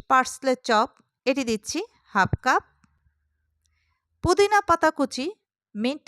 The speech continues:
লিভস, এটি দিয়ে দিচ্ছি টু টেবিল স্পুন। এটি কিন্তু হাফ কাপ দিলে হবে না, স্ট্রং ফ্লেভারে সালাদের টেস্টটাই নষ্ট হয়ে যাবে। তারপর দিয়ে দিচ্ছি কোরিয়ান্ডার লিভ, ধনে পাতা কুচি, এটি দিয়ে দিচ্ছি হাফ কাপ, লেটুস পাতা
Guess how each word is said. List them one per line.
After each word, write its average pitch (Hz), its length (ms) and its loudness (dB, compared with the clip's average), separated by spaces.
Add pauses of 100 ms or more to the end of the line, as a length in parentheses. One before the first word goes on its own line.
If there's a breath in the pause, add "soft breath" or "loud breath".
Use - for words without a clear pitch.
(120)
লিভস, 233 240 -2 (360)
এটি 294 200 -2
দিয়ে 277 180 -2
দিচ্ছি 233 260 -8 (500)
টু 302 80 -6 (140)
টেবিল 220 220 -2 (140)
স্পুন। 254 220 -8 (220)
এটি 302 200 -6
কিন্তু 269 220 -8 (100)
হাফ 214 240 -2
কাপ 226 100 0 (100)
দিলে 233 220 -4
হবে 214 240 -2
না, 311 60 -4 (400)
স্ট্রং 339 260 -2 (120)
ফ্লেভারে 262 400 2 (200)
সালাদের 233 400 0 (200)
টেস্টটাই 302 460 -4
নষ্ট 196 200 -6 (100)
হয়ে 220 180 -4
যাবে। 220 200 -2 (560)
তারপর 302 260 2 (100)
দিয়ে 330 160 0
দিচ্ছি 277 220 -2 (240)
কোরিয়ান্ডার 294 480 2 (100)
লিভ, 233 140 0 (380)
ধনে 302 240 -2
পাতা 262 240 2
কুচি, 214 280 -6 (440)
এটি 285 180 -2
দিয়ে 247 180 -6
দিচ্ছি 208 220 -8 (400)
হাফ 180 180 0 (120)
কাপ, 240 180 0 (840)
লেটুস 269 340 -2 (100)
পাতা 370 240 0